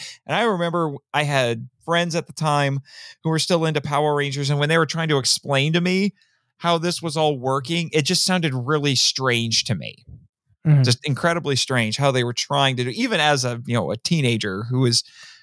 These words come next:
Speaker 1: just starting to discover how you write a story and things like that. But
Speaker 2: Right.
Speaker 1: we get to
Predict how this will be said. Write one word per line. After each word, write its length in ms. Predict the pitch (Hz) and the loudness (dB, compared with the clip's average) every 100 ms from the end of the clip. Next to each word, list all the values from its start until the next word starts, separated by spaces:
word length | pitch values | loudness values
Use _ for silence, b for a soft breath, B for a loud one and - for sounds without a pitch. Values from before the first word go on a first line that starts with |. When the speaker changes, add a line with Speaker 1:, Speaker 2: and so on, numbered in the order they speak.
| B | B
Speaker 1:
just 240 | - 180 - | 0 0 0
starting 380 | - 156 156 143 | 0 0 2 -2
to 100 | 135 | -2
discover 560 | 127 147 135 135 127 117 - _ _ | -2 -2 0 0 -2 -4 -10 _ _
how 140 | - 160 | -2 0
you 180 | 151 | 0
write 240 | 131 131 135 | 0 0 0
a 40 | |
story 500 | 117 156 135 117 110 | -2 0 0 0 -2
and 120 | 110 | -4
things 300 | 113 120 113 | -2 0 2
like 200 | 113 110 | 0 0
that. 240 | - 104 - B B B B _ | -2 -4 -6 B B B B _
But 240 | 156 151 147 | 0 2 4
Speaker 2:
Right. 160 | 123 - _ _ _ - | 2 -2 _ _ _ -4
Speaker 1:
we 100 | 151 | -2
get 180 | 214 214 | -2 -2
to 380 | 208 175 165 | 0 0 -2